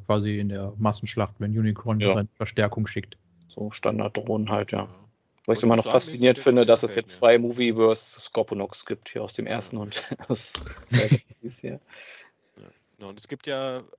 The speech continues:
Speaker 3: in der Rise of the Beasts Mainline gibt's ja auch einen Scorponok, ne?
Speaker 1: Ja, den
Speaker 3: So.
Speaker 1: Ba-,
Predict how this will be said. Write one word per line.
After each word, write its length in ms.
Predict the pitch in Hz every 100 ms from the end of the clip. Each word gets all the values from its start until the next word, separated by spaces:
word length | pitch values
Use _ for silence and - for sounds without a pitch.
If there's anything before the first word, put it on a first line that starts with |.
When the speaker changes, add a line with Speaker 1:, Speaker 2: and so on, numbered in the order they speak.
| _ -
Speaker 3:
in 80 | 117
der 180 | 117 107
Rise 200 | 113 127
of 60 |
the 60 | 117
Beasts 280 | 117 120 107
Mainline 380 | 101 160 185 175
gibt's 180 | 170
ja 100 | 151
auch 140 | 160 -
einen 280 | 90 90 87
Scorponok, 640 | - 87 - 87 85 _
ne? 160 | 139 170 _ _ _ _ - _ _
Speaker 1:
Ja, 220 | - 127 139
den 260 | 139 139
Speaker 3:
So. 60 | 127
Speaker 1:
Ba-, 200 | 131